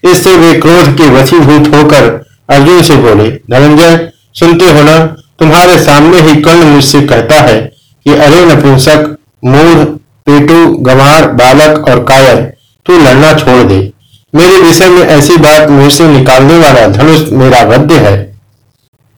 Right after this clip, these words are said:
मनुष्य मेरा वध्य है, इसलिए तुम इसका वध करने के लिए मेरी बात याद रखो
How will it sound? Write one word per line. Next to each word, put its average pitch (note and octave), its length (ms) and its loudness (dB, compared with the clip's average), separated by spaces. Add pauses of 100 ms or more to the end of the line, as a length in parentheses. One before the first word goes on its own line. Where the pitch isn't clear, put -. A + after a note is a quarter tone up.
(200)
मनुष्य F3+ 380 0
मेरा D#3 300 2
वध्य D3 340 0
है, G#2+ 340 -2 (220)
इसलिए F3+ 340 0
तुम F3+ 200 0
इसका D#3 280 -2
वध D#3 340 0
करने D3+ 280 2
के E3+ 160 -2
लिए D3 160 2
मेरी C#3 240 0
बात C#3 500 -2 (320)
याद D3 240 0
रखो G2+ 500 -4